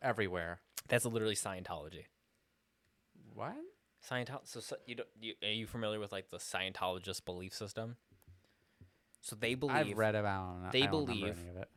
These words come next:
Speaker 2: they, now, listen, I'm gonna explain to this, and then me talking about the many worlds theory is gonna sound just as fucking crazy,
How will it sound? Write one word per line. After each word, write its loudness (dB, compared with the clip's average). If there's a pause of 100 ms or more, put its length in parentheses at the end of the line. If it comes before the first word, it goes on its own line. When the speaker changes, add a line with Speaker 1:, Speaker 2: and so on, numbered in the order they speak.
Speaker 2:
they, -4
now, 4
listen, -4 (120)
I'm 4
gonna 4
explain 0
to 0
this, -6
and -2
then -2 (920)
me 2
talking 4
about 2
the -4
many 0
worlds -2
theory 6
is -2
gonna -4
sound -2
just 0
as -8
fucking -4
crazy, 4